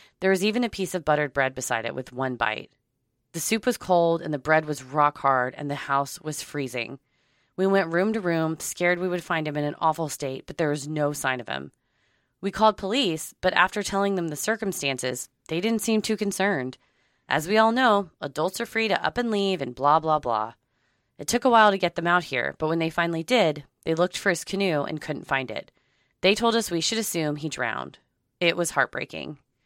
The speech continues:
To this day, we think of Logan. Some days we're convinced he did drown,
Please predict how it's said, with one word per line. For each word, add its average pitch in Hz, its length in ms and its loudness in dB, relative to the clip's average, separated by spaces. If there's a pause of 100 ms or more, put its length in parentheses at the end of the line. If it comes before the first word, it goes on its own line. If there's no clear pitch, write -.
(420)
To - 100 0
this 247 200 0
day, 226 360 4
we 220 60 -6
think 151 260 -6
of 131 120 -8
Logan. 131 420 -2 (320)
Some 240 280 2
days 247 280 2
we're 208 120 -2
convinced 196 480 -2
he 208 80 -6
did 139 240 -2
drown, 135 380 -2